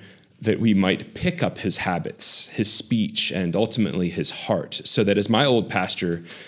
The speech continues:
used to say, that we can be able to do the natural things spiritually and the spiritual things naturally. And so today, as Sam has said earlier,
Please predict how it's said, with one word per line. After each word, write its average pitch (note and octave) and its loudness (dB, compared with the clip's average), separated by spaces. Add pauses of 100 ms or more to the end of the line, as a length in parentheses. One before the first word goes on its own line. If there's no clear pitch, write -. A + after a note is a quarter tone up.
used F#2 0
to F2+ -4
say, F2+ 0
that F2 -2
we C3 2
can C#3 2
be B2 0 (140)
able C#3 4
to D3 -2
do A#2 2
the A2+ 2
natural F#2+ 2
things G#2 -2 (240)
spiritually G#2+ 2 (720)
and F#2 2
the F2 2
spiritual G2 0
things D#2+ -4 (220)
naturally. - -6 (840)
And A2 0
so B2+ 4
today, C#3 4
as D#2+ 2
Sam F#2+ 2
has E2+ -2
said F2 -2
earlier, C3 2